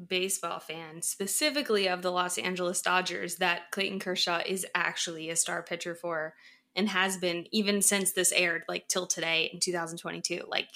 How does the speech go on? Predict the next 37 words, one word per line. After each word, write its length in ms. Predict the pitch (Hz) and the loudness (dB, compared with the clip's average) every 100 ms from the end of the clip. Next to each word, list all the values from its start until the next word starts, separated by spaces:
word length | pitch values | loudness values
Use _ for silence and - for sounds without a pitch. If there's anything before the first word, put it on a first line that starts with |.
| - | -18
he's 400 | - - 208 190 | -10 -4 0 2
still 480 | - 208 185 175 170 _ _ _ _ _ _ _ - | 2 2 2 2 -4 _ _ _ _ _ _ _ -12
a 100 | 180 | -6
mainstay 800 | 196 180 175 185 - - - 180 _ - | 0 0 0 0 0 0 -4 -10 _ -6
on 140 | 180 | -6
the 40 | - | -2
Dodgers. 460 | 156 - - - | -2 -2 -2 2
So 180 | 202 185 - | 4 4 8
I 200 | 214 262 | 8 10
saw 260 | - 180 | 8 8
that, 320 | 175 160 165 - - - - | 6 4 2 -6 -10 -6 2
and 120 | 202 | 6
I 220 | - 202 | 10 10
about 360 | 214 208 190 190 | 10 10 8 8
did 140 | 208 | 6
a 60 | 190 | 6
spit 300 | - 226 214 | 6 4 2
take 400 | 185 170 170 - - | 0 -2 -4 -8 0
because 640 | 214 214 175 180 175 - - 190 | 0 4 4 4 2 0 0 4
I 160 | 190 | 6
was 140 | 185 180 | 6 6
like, 320 | - - - _ _ - | 4 4 -6 _ _ 4
"Oh 140 | 269 | 6
my 140 | 240 226 | 8 8
God, 280 | 254 196 - | 8 6 4
it 100 | 214 | 6
actually 380 | 226 214 - 214 | 6 6 6 6
is 320 | 233 208 185 | 6 6 4
Clayton 340 | - - 220 208 | 2 4 2 4
Kershaw, 440 | 226 233 185 175 - | 2 4 2 2 4
a 120 | 196 | 4
Los 260 | 185 190 | 6 4
Angeles 380 | 202 196 190 180 | 4 2 0 2
Dodger, 480 | 196 196 185 110 - - | 6 4 4 -2 -8 2
in 140 | 277 247 | 6 6
this 180 | 247 - | 6 2
episode." 560 | 262 294 - - 123 | 2 4 4 4 2